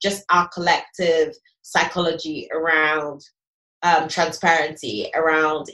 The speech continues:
ingredients, around what we're using on our hair or on our skin. And it doesn't necessarily, by that same token, it doesn't necessarily mean that we all need to go get P H Ds in cosmetology. Like,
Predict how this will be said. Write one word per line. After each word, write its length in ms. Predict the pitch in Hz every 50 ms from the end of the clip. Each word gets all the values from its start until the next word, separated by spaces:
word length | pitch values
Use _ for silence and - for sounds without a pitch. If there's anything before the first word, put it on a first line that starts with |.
| -
ingredients, 720 | - 170 - - 165 170 165 160 156 151 120 98 95 - - - 147
around 560 | 165 156 156 160 160 160 160 160 160 160 156 156
what 200 | 156 139 - -
we're 220 | 160 165 160 156
using 560 | 156 156 151 160 160 147 - 156 143 143 147 - -
on 100 | 143 147
our 60 | 139
hair 560 | 139 143 139 - 147 143 147 147 151 151 139 123 - -
or 240 | 151 143 135 139
on 60 | 139 139
our 160 | 135 131 131
skin. 640 | - - - - 202 190 170 147 131 117 113 120 - - - - - - - -
And 100 | 196 202
it 140 | 185 180 185
doesn't 280 | 277 339 - 370 320
necessarily, 840 | - 220 202 - 202 196 - - 240 277 427 466 381 269 208 190 180 180
by 140 | 185 196 214
that 180 | 247 - -
same 240 | - - 226 214 -
token, 220 | - 214 190 - 180 175
it 40 | 180
doesn't 200 | - - - 349
necessarily 540 | 262 202 - 220 202 208 196 202 196 185 165
mean 260 | 165 170 190 202 190
that 140 | 175 151 160
we 120 | 165 160 165
all 200 | 165 170 185 180
need 160 | 170 175 175
to 100 | - -
go 120 | - 170 160
get 240 | 160 156 - - -
P 220 | - 180 160 151
H 160 | 147 151 - -
Ds 240 | 156 147 143 143
in 140 | 156 143 139
cosmetology. 840 | 143 165 156 127 147 143 143 - 151 147 151 156 156 - 147 123 117 139
Like, 260 | 151 151 147 - -